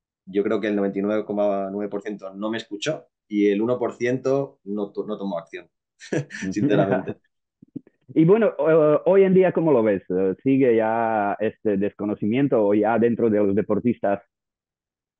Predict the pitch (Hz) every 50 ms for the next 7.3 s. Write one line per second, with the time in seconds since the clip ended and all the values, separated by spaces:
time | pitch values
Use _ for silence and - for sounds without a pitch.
0 | _ - - 131 - - 143 127 - - - 139 135 - - 147 135 127 120 117
1 | 117 107 123 117 101 104 104 101 92 107 117 104 - 113 104 101 98 92 - 78
2 | - _ _ _ _ _ _ _ _ _ _ _ _ _ _ _ _ _ _ _
3 | - 117 123 123 120 120 117 117 107 - 123 135 139 131 107 104 98 104 127 120
4 | 143 160 - 180 156 123 127 127 131 139 143 151 147 - _ _ _ _ - -
5 | - - 120 123 127 131 107 123 123 - 135 135 131 120 - 104 110 113 - 131
6 | 127 120 107 98 104 107 113 123 131 - - 107 107 113 104 - 117 107 101 -
7 | - - - - -